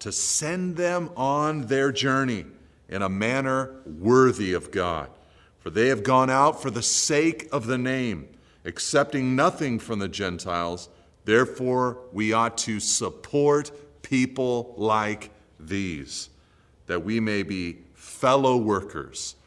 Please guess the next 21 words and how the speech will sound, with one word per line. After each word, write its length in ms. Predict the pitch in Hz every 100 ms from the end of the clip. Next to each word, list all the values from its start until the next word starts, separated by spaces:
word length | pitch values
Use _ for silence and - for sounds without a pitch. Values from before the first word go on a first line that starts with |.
| _ _
for 600 | - 92 85 78 76 73 - _ _
the 120 | 82
truth." 500 | 78 - 73 64 - _ _ _ _ _ _ -
And 80 | 82
the 60 |
missionaries 640 | 98 139 147 135 131 131 107
we're 120 | 117
about 260 | 110 120 120
to 100 | 104
hear 240 | 113 131
from 360 | 135 120 113 110
today 520 | - 107 117 123 135 - - - _ 82
are 140 | 92
men 300 | 101 123 147
and 160 | 135 113
women 320 | 127 135 127
that 160 | 104 104
we 120 | 127
believe 580 | 117 113 117 120 127 - - - _
are 180 | 95 104
worthy 800 | 92 98 139 180 147 101 76